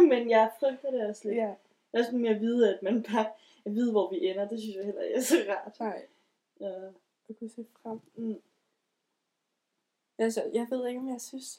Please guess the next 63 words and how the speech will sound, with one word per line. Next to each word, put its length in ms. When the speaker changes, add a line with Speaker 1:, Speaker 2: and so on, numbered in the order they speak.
Speaker 2:
det 60
er 40
sjovt, 180
at 60
du 40
synes, 180
din 200
søster 320
er 40
voksen. 500
Det 80
ved 80
Speaker 1:
Nej, 80
Speaker 2:
jeg 100
ikke, 80
om 40
Speaker 1:
det 80
Speaker 2:
jeg 60
Speaker 1:
synes 140
Speaker 2:
synes. 60
Speaker 1:
du 60
ikke? 180
Speaker 2:
Nej. 260
Speaker 1:
Synes 180
du, 80
din 240
er? 140
Det 120
synes 180
jeg 160
ikke. 120
Speaker 2:
Nej. 360
Speaker 1:
Ej, 60
det 100
ved 180
jeg 80
ikke. 180
Speaker 2:
<laughs> 60
Ej, 80
du 80
synes, 340
ej, 120
okay. 240
Så 120
synes 200
du 80
bare, 160
at 60
din 160
egen 340
er, 160
men 220
min 100
er 160
bare 320
ikke. 120
Speaker 1:
Ej, 280
jeg 120
ved 80
det 100
ikke. 160
Speaker 2:
Ej, 220
jeg, 160